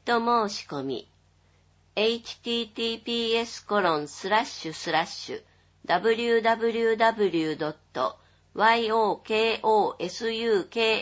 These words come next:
ーエーハイフンワイケーエスケードットジェーピー。市ホームページ、オンラインサービスからもアクセスできます。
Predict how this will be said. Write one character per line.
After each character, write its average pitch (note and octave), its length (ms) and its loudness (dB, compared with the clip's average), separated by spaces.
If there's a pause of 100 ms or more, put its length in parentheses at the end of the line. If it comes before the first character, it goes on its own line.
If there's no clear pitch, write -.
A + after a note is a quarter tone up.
ー A3+ 200 0
エ - 20 0
ー - 40 -6
ハ A3 220 -2
イ F#3 100 -2
フ - 220 -12
ン B2+ 220 -6 (400)
ワ G#3+ 180 4
イ A#3+ 120 -6
ケ A3+ 460 -2
ー - 60 -6
エ E3+ 80 -4
ス - 180 -12
ケ A3 260 0
ー D#3 80 -6
ド D3+ 120 -6
ッ D3 60 -10 (180)
ト C#3+ 160 -2
ジ D3 140 -6
ェ G3 160 0
ー F#3 60 -10 (100)
ピ D3+ 360 -8
ー。 - 0 - (1300)
市 A#3+ 320 -4
ホ A#3 320 2
ー A3+ 40 0
ム A#3 200 -4
ペ G#3+ 280 0
ー - 60 -6
ジ、 C3 320 -6 (440)
オ G#3+ 140 4
ン A#3 140 -2
ラ A#3 140 2
イ A#3 240 0
ン A#3 80 -4
サ G#3+ 300 4
ー D3+ 40 -2
ビ A#2+ 140 -12
ス - 400 -8
か D#3 140 -2
ら D#3 160 4
も A#2+ 340 -2
ア A3+ 140 4
ク - 100 -12
セ - 180 -6
ス D3+ 220 -8
で B2 140 -8
き - 180 -10
ま A#2+ 160 -4
す。 - 320 -14